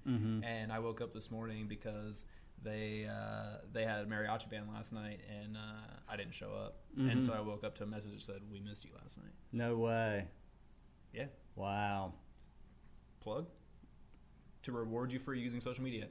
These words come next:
Speaker 2: El Tequila's right here in Kinston.
Speaker 1: El
Speaker 2: What road
Speaker 1: Tequila.
Speaker 2: is that? Where is it? It's by the Tractor Supply.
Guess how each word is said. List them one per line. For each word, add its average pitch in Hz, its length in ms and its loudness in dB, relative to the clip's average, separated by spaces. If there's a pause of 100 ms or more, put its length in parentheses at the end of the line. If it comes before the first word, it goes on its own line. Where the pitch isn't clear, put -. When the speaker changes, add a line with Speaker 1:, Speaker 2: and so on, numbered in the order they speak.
(120)
Speaker 2:
El 135 140 8
Tequila's 110 640 0 (400)
right 113 200 4
here 113 120 4
in 110 80 4
Kinston. 127 400 0 (100)
Speaker 1:
El 113 120 6
Speaker 2:
What 113 120 4
road 110 100 4
Speaker 1:
Tequila. 117 200 8
Speaker 2:
is 107 60 4
that? 101 140 -2
Where 110 120 0
is 110 100 -2
it? 117 100 -4
It's 113 120 -6
by 131 160 4
the 127 60 4
Tractor 127 320 2
Supply. 107 480 -2